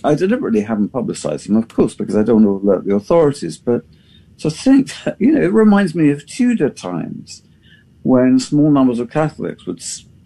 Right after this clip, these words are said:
would meet to sing. I mean, there's a reason why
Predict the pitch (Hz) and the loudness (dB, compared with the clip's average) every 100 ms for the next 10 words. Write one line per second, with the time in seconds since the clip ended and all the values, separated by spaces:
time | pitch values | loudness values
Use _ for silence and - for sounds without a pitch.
0 | - 127 - - - 110 101 113 117 123 | 0 0 -2 -14 -4 -2 2 4 4 4
1 | - - - 95 - 127 113 104 95 - | -2 -6 -4 -4 -2 2 4 4 0 -6
2 | _ _ - 151 135 131 165 185 127 104 | _ _ 2 4 4 4 2 4 2 2